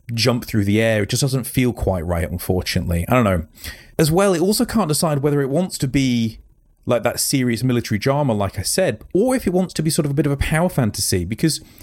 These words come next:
it jumps between Sosuke sort of being this one-man army badass that can kind of do everything on his own, to then going and finding him being just, like, shot once and then incapacitated for, like, six months or whatever.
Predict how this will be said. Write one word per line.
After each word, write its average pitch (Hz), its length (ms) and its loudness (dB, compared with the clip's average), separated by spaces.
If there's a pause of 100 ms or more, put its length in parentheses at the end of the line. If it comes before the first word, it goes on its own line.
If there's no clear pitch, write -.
(380)
it 165 140 2
jumps 160 300 0
between 135 680 2
Sosuke 143 580 0
sort 120 140 -2
of 110 80 -2
being 117 200 2
this 113 180 0
one-man 120 540 2
army 107 320 2
badass 101 480 -2
that - 140 -8
can 98 220 0
kind 107 160 0
of 104 120 -4
do 110 180 2
everything 107 360 0
on 101 80 2
his 95 140 0
own, 110 360 0 (500)
to - 140 2
then 131 380 2 (220)
going 123 320 2
and 110 220 0
finding 117 400 0
him 113 120 2
being 110 200 2
just, 110 180 -2
like, 110 180 0
shot - 300 -2
once 117 340 0
and 101 120 0
then 107 100 2
incapacitated 104 800 0
for, - 80 0
like, 90 160 -2
six - 260 -2
months 90 260 -2
or 90 80 2
whatever. 85 380 0